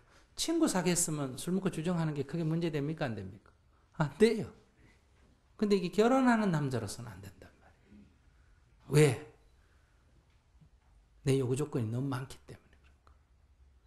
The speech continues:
사업하는 친구인데 뭐 가끔 어쩌다 보니 술 먹고 좀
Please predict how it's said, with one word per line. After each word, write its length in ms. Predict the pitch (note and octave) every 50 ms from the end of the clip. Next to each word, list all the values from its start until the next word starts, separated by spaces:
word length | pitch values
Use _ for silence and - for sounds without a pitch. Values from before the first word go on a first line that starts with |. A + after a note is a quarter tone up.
| _ _ _ _ _
사업하는 560 | - - - A3+ B3+ C#4 C4+ C#4 C4+ B3 A#3 -
친구인데 440 | - G3 G#3 G3+ F#3+ F3 E3 E3+
뭐 140 | D#3+ D3+ C#3+
가끔 320 | - - - - - F3 D#3+
어쩌다 280 | D3+ - D#3 C#3+ D3+
보니 120 | C#3+ C#3 B2+
술 180 | - - C#3+
먹고 300 | D3 D#3 D3 C#3+ B2 A2
좀 220 | - A#2+ A2 G#2+